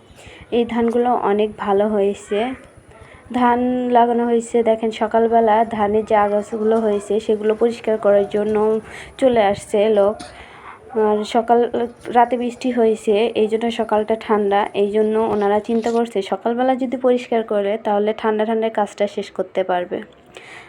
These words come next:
আমি ওখান থেকে আস্তে আস্তে সামনের দিকে চলে আসলাম।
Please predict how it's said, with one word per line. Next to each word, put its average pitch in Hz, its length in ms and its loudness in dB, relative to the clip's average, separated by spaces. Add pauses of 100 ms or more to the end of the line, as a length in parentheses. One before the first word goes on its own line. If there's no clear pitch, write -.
(120)
আমি 277 320 2
ওখান 226 300 2
থেকে 220 300 0
আস্তে 208 300 -2
আস্তে 214 300 -2
সামনের 202 380 0
দিকে 208 200 -4
চলে 202 280 0
আসলাম। 202 500 -2